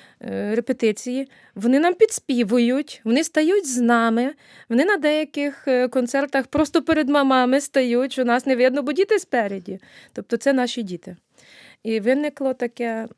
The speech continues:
м, я навіть не знаю звідки, від дітей.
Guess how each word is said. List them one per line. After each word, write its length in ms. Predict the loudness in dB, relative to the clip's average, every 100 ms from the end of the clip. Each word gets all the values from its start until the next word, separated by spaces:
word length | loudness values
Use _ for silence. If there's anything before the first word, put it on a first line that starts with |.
| _ -20 -14
м, 1200 | -10 -10 -8 -8 -8 -8 -10 -10 -8 -6 -6 -8 _ _ -10
я 200 | -4 -2
навіть 240 | -2 -4
не 80 | -4
знаю 240 | -2 0 0
звідки, 380 | -2 -4 -4
від 140 | -4 -4
дітей. 580 | -2 -2 0 -2 -4